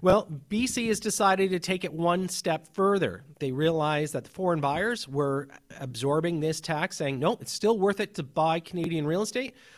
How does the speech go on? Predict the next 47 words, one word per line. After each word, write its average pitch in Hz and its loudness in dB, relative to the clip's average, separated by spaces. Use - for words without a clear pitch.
What 208 8
are 208 8
they 214 6
doing? 240 2
They're 180 2
taking 202 0
it 214 0
to 226 -2
twenty 240 -2
percent. 165 -2
And 202 4
the 202 4
problem 254 0
is 208 2
they 190 -2
keep - -10
targeting 196 0
and 160 -4
using 180 -4
the 160 -2
expression, 160 -2
"We're 175 -2
trying 190 0
to 208 -2
curb 165 -2
the 175 -6
Chinese 151 -2
from 175 -2
buying 135 -2
real 240 0
estate." 120 -6
The 226 4
problem 320 2
is, 175 2
is 170 -2
that 175 2
what 214 2
about 220 0
the 220 -2
Canadians 190 -2
that 135 -4
are 123 0
actually 135 -4
buying 127 -4
real 120 -2
estate 117 -6
here, 156 -2